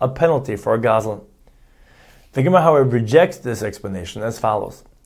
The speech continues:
The Mishnah cannot be Reb Akiva, because there is proof from another brisa that he is machmer even regarding loy nishba. And the Mishnah cannot be Rebbe Tarfon because the Mishnah applies only if the Gazlan was both nishba l'sheker and maida,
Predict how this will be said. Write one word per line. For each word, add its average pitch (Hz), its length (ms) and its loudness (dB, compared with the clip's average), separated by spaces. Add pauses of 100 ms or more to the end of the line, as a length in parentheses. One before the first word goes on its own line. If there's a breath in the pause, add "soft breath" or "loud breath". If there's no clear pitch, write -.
(340 soft breath)
The 135 80 -2
Mishnah 208 260 4
cannot 160 380 2
be 135 80 2
Reb 117 180 2
Akiva, - 460 -10 (180)
because 131 300 0
there 127 160 2
is 120 100 -2
proof 220 400 -2
from 143 220 -4
another 143 320 2
brisa 113 560 -6 (100)
that 135 160 0
he 147 100 2
is 135 100 2
machmer 156 480 2
even 165 180 -2
regarding 135 520 2
loy 123 240 2
nishba. 113 440 -6 (600 soft breath)
And 156 120 2
the 175 60 4
Mishnah 202 220 2
cannot 180 320 2
be 220 60 2
Rebbe 196 160 4
Tarfon 185 440 2
because 139 220 -2
the 131 80 -4
Mishnah 165 320 -4
applies 147 400 2
only 170 240 2
if 135 80 -6
the 139 80 0
Gazlan 139 340 4
was 127 160 2
both 120 320 2
nishba 131 420 0
l'sheker 104 520 -6
and 143 220 -2
maida, 143 560 2